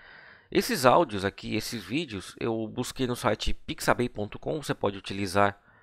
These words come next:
é, esse site para buscar alguns arquivos de vídeo e de áudio para poder criar aí o seu projeto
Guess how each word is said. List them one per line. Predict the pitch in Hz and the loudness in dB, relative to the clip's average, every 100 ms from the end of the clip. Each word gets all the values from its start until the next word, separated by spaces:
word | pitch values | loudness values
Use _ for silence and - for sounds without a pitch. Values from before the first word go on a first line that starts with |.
| _ _ _ _ - | _ _ _ _ -2
é, | 95 92 95 | 2 4 4
esse | - - | 2 2
site | - 113 - | 2 2 0
para | 113 | -2
buscar | 117 123 - 120 | -2 -4 -2 0
alguns | 110 104 110 | 0 0 0
arquivos | 104 - 92 92 | 0 -2 -12 -10
de | 90 | -10
vídeo | 87 120 110 90 - | -4 -4 -4 -8 -8
e | 147 | -8
de | 127 98 | 0 4
áudio | 110 135 139 _ - _ - _ _ _ - | 6 4 -4 _ -20 _ -20 _ _ _ -2
para | 143 | 0
poder | 143 131 | 2 0
criar | - 139 117 117 | 0 2 4 6
aí | 110 | 4
o | 113 | 0
seu | - 117 | -2 -4
projeto | - 131 101 104 - - | 2 2 6 4 4 -6